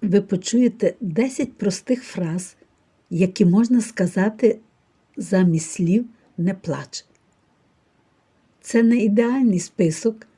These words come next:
але деякі варіанти, які можна взяти на замітку.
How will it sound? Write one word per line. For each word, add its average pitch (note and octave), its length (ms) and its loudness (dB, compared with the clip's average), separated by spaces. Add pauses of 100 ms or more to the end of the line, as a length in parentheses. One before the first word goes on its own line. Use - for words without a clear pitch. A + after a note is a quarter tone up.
(300)
але F3+ 240 2
деякі F#3 460 2
варіанти, F3+ 760 2 (280)
які E3+ 360 2
можна A3 420 2
взяти E3+ 420 -2
на F#3 160 2
замітку. F3+ 600 0